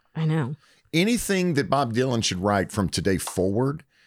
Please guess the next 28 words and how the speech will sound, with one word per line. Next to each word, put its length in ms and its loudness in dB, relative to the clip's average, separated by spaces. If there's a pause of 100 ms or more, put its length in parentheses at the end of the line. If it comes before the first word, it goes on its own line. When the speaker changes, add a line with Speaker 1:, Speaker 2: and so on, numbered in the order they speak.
(180)
Speaker 2:
he 240 -2
gets 400 0
the 100 0
royalties 840 0
and, 260 0
and 140 0
the 60 -2
checks 360 -2
on. 340 0
But 260 -2
how 180 -4
old 240 -2
is 120 -4
Bob 240 -2
Dylan, 400 -2
and 100 -2
how 120 0
much 240 -4
commercial 380 -2
success 500 0
do 180 -6
you 260 -2 (260)
truly 320 0
believe 580 0 (300)
that 120 0
he 80 0
can 140 -2
have 500 -2